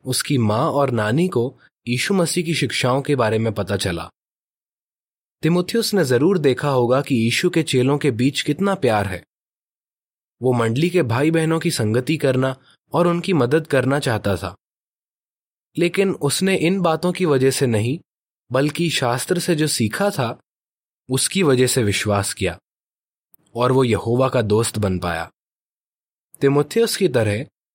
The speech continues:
आपको भी बाइबल का अध्ययन करना चाहिए।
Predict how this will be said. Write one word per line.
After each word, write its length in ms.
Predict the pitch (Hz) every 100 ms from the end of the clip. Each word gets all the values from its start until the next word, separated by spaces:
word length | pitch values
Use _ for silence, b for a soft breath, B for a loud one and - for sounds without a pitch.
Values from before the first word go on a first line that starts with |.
| _ _ _ -
आपको 400 | 127 143 - 202
भी 140 | 196
बाइबल 380 | 147 117 127 131
का 140 | 143
अध्ययन 360 | 113 98 117 143
करना 300 | 123 104 104
चाहिए। 420 | 98 92 90 90